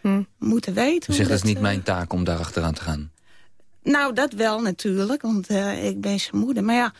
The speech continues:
Speaker 2: aan de andere kant denk ik van... nou, hun zijn daar, eh, gespecialiseerd in, dus
Speaker 3: Ja.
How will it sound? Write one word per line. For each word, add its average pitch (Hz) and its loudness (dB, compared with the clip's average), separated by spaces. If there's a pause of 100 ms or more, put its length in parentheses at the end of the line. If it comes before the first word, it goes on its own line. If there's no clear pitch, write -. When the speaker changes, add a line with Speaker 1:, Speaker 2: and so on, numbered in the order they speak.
(440)
Speaker 2:
aan - -2
de 247 2
andere 254 2
kant 196 -2
denk 185 -2
ik - -20
van... - -2
nou, 190 0 (1120)
hun 262 4
zijn 247 0
daar, 226 0
eh, 220 -4
gespecialiseerd 208 -2
in, 208 2
dus 226 4
Speaker 3:
Ja. 92 2